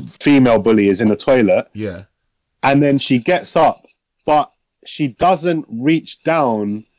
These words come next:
Speaker 1: to pull her pa-, any panties up. All she does is, like, wedge her skirt back up, and then she gets up and walks away. So I'm like,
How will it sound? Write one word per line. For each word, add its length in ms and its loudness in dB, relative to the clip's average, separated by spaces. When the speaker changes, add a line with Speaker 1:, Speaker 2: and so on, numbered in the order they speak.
Speaker 1:
to 80 -4
pull 300 0
her 80 -4
pa-, 260 -4
any 180 2
panties 460 0
up. 300 0
All 180 4
she 180 -2
does 360 2
is, 200 -2
like, 380 0
wedge 300 0
her 100 -2
skirt 360 -2
back 220 -2
up, 160 0
and 120 0
then 80 0
she 140 -6
gets 260 -2
up 140 -4
and 80 0
walks 240 0
away. 260 2
So 160 0
I'm 80 0
like, 320 0